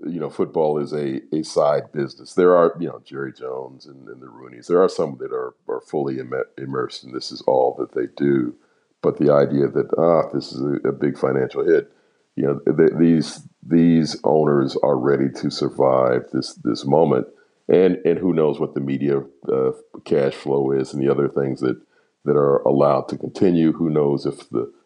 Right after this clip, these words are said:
the, the famous force majeure clauses, uh, have been triggered with all the revenues they have flowing, even though they're not playing. And think about the N F L now is, you know, as far as they are set, have set forth, you know, look, they saved money on broadcasting <laughs> the draft, I believe.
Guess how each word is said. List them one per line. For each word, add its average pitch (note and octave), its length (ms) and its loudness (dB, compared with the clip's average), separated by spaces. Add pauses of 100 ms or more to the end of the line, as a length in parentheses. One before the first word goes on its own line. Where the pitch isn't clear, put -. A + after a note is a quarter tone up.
(180)
the, - 200 0 (260)
the - 100 -2
famous D#2 340 2
force E2 340 4
majeure D2+ 400 4
clauses, C#2 680 0 (380)
uh, C2+ 340 -2
have D2+ 220 0
been C#2 140 0
triggered D2 580 -2 (240)
with D2 180 -4
all D2+ 200 4
the C#2 80 -2
revenues C#2 520 -2
they C2+ 140 0
have C#2+ 180 0
flowing, C#2 520 -2
even D2 240 -2
though C2+ 180 0
they're C2+ 140 2
not B1+ 200 -2
playing. D#2 380 2 (220)
And F#2 120 0
think B2 120 4
about D#2+ 180 4
the D2 120 2
N D#2 80 4
F C#2+ 120 -2
L F2+ 140 6
now C2+ 320 0
is, - 300 -8 (160)
you E2+ 80 -2
know, C2+ 640 -4
as C2 100 -8
far D#2 260 6
as D2+ 120 0
they D#2+ 200 4
are D#2 240 4
set, D#2 260 -2 (140)
have D#2+ 160 -2
set D#2 240 -2
forth, D#2+ 320 0 (460)
you F2+ 80 -10
know, D#2+ 140 -8
look, C#2+ 260 -4
they C2 100 -4
saved F2+ 380 2
money D#2+ 240 2
on C2+ 140 -2
broadcasting D2+ 720 2
<laughs> F#2 60 4
the D2 40 -2
draft, D2+ 500 0
I C#2 120 0
believe. C2 560 -12